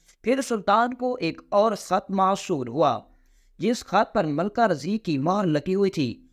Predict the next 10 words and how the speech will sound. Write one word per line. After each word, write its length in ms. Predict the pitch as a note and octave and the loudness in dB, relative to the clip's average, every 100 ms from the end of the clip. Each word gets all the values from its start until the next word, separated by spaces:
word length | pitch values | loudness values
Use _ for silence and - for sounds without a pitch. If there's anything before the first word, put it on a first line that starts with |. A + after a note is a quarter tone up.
| _ - | _ -4
और 260 | C#3+ C#3 - | -2 -2 -4
उसमें 380 | F3 - D#3+ B2+ | -6 -2 -2 -2
लिखा 380 | D3+ - G#3+ | -2 -4 -2
गया 200 | C#3+ D#3 | 0 0
था 460 | F3 D3+ B2+ - _ _ | 0 0 -2 -8 _ _
कि 80 | D#3 | -4
मलका 360 | D3 F3+ B3+ C4 | -2 0 0 0
रज़ी 300 | F#3 E3 G#3+ | 0 -2 -4
को 360 | E3 B2+ - _ _ _ | -2 -4 -6 _ _ _
हरन 260 | D3+ F3 | -4 -2